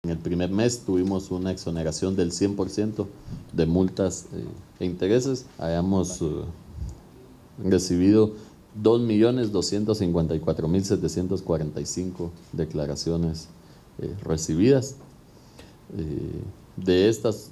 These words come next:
dos millones ciento cincuenta y tres mil seiscientos ocho declaraciones fueron a cero. O sea que personas que tenían declaraciones atrasadas y que se pudieron poner al día sin pagar, eh,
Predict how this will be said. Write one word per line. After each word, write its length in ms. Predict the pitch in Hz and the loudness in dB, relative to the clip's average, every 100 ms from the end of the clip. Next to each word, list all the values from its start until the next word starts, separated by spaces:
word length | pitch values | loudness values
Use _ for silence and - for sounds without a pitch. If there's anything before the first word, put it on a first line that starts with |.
| 104 | 0
dos 180 | 101 101 | 2 4
millones 460 | 107 104 110 107 | 2 2 2 -2
ciento 400 | - 110 110 107 | 0 2 2 0
cincuenta 400 | 98 87 82 78 | -2 -2 -4 -2
y 60 | 78 | -4
tres 260 | - 78 78 | -4 -4 -2
mil 400 | 80 95 101 101 | 0 2 0 -2
seiscientos 640 | - 87 - 92 101 92 | -2 -2 -2 -2 -2 0
ocho 380 | 101 101 104 98 - | 0 0 -4 -4 -8
declaraciones 1120 | 85 85 78 85 76 73 90 101 104 95 - - - - - | -4 -4 -2 -2 -2 -2 2 4 4 0 -4 -14 -20 -8 0
fueron 340 | 87 92 92 - | 2 2 -2 -4
a 100 | 80 | -4
cero. 320 | - 117 165 - - - - - - - - - - - - - - | 2 2 2 -4 -18 -20 -20 -20 -20 -20 -20 -20 -20 -20 -20 -20 -6
O 140 | 85 78 | -2 2
sea 280 | 85 87 | 2 2
que 200 | 85 - | 0 -8
personas 580 | 76 76 82 87 95 - - - - - - - - | -8 -8 -6 -4 -4 -8 -16 -20 -20 -20 -20 -20 -8
que 80 | 76 | -4
tenían 400 | 78 80 107 104 | -2 2 4 4
declaraciones 500 | 85 85 80 95 98 | 2 2 0 -2 -2
atrasadas 680 | 92 101 101 127 139 120 - | 0 0 2 2 4 2 0
y 80 | |
que 100 | 82 | -4
se 140 | 87 73 | -4 -4
pudieron 360 | 78 80 87 | 0 0 0
poner 280 | 87 85 87 | -4 -2 0
al 140 | 98 98 | 0 4
día 180 | 123 | 4
sin 340 | 120 - 110 107 | 4 2 0 2
pagar, 360 | 92 80 | 0 2
eh, 40 | 87 | 0